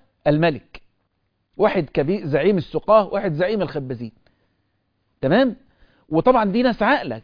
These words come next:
كويس جدا جدا. شافوا رؤية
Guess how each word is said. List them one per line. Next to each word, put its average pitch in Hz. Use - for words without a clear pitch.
كويس 185
جدا 190
جدا. 180
شافوا 302
رؤية 170